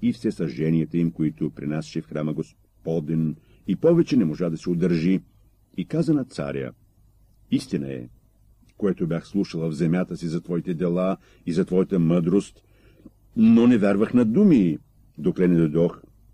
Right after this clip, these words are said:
и не видях очите ми. И ето,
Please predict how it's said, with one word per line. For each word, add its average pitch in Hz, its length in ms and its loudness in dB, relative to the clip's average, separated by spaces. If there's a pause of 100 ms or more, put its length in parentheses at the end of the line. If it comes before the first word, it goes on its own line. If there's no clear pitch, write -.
и 101 60 2
не 95 100 4
видях 95 280 2
очите 98 380 -2
ми. 67 240 -8 (1040)
И 101 160 2
ето, 80 440 -2